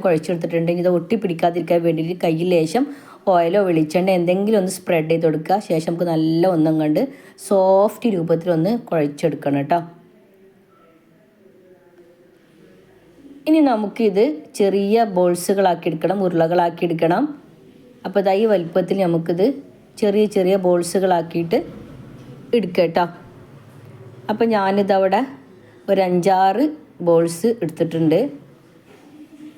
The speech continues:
ഒരു ആറെണ്ണം എനിക്ക് കിട്ടിയിട്ടുണ്ട് ട്ടോ. ഇനി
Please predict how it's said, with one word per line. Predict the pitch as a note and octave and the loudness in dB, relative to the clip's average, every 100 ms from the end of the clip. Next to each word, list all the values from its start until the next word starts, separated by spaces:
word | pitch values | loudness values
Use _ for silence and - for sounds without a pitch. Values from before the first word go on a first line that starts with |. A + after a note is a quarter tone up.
| - - - - - - - | -20 -20 -20 -20 -20 -14 -4
ഒരു | E3 D#3 D#3+ | 0 2 2
ആറെണ്ണം | F3 F3 D#3+ F3+ A#3+ F#3 | 2 0 0 0 -2 -4
എനിക്ക് | E3 F3 | -6 -6
കിട്ടിയിട്ടുണ്ട് | D#3 D3+ C#3+ D3+ D3 C3+ | -6 -2 -2 0 0 0
ട്ടോ. | C3+ D3+ D3+ - - - - - - - | 0 -4 -6 -18 -20 -20 -20 -20 -20 -20
ഇനി | _ | _